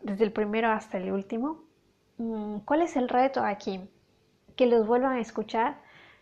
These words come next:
Desde, cada reto dura, eh, una semana.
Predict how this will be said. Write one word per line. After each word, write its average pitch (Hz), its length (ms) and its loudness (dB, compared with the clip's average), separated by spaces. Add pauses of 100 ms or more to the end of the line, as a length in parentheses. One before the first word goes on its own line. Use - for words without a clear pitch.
(320)
Desde, 220 720 2
cada 311 260 6
reto 294 440 2
dura, 269 460 4
eh, 202 360 -2 (340)
una 247 220 0
semana. 196 500 -6